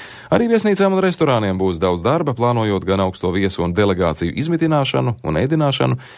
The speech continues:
gan arī neaizmirstot par regulāro turistu plūsmu. Taču vēl pirms divtūkstoš piecpadsmitā gada atbildīgā pusgada pienāks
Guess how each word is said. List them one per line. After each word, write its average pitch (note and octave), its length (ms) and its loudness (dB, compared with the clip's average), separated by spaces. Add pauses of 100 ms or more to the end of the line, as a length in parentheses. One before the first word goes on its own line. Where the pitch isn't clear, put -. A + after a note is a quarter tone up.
(120)
gan C#3+ 240 2
arī A#3+ 80 -2
neaizmirstot D#3 720 0
par F#3 160 2
regulāro C3+ 500 2
turistu D#2 400 -4
plūsmu. - 380 -8 (480)
Taču - 220 0
vēl E2+ 180 4
pirms F2 240 0
divtūkstoš F2+ 480 -2
piecpadsmitā F2 500 -2
gada F2+ 300 2
atbildīgā E2 480 0
pusgada E3+ 400 0
pienāks C#3+ 540 -2